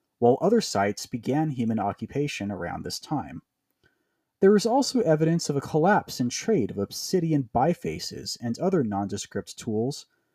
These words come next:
from people living on the east slope of the Sierra Nevada, a trade that had existed for nearly five thousand years prior and had peaked a few centuries before the M C A collapse and the archaeological record. At one site near Morro Bay,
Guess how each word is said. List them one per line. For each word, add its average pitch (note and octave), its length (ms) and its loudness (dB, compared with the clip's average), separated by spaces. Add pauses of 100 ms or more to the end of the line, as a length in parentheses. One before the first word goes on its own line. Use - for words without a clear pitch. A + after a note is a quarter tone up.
(120)
from G#3+ 180 -2
people G3+ 380 0
living E3 260 2
on D3 140 2
the A#2 180 -4
east - 240 -8
slope A2+ 240 -2
of A2 80 -4
the G#2+ 60 -6
Sierra F2+ 340 -8
Nevada, F#2+ 500 -2 (560)
a C3+ 60 -6
trade E3+ 460 -2
that A#2 100 -4
had G3+ 320 -4
existed A2+ 560 -6
for G#2+ 160 -8
nearly G#2 280 -2
five C3 420 0
thousand A#2+ 420 -2
years F#2+ 220 -6
prior F#2+ 680 -2 (340)
and C3 160 -4
had B2+ 220 -4
peaked - 260 -4
a D3 40 -6
few F3 200 -6
centuries D3 520 -6
before B3+ 400 -2
the C3 180 -2
M G#2+ 80 -4
C G2+ 280 -8
A G2 100 -2
collapse F#2+ 600 -4
and G#2+ 160 -6
the G#2 100 -6
archaeological F#2 680 -8
record. D3+ 460 -6 (1040)
At A#2+ 140 0
one F#3+ 240 6
site E3 340 4
near B2+ 180 4
Morro A#2 360 6
Bay, G2 380 -2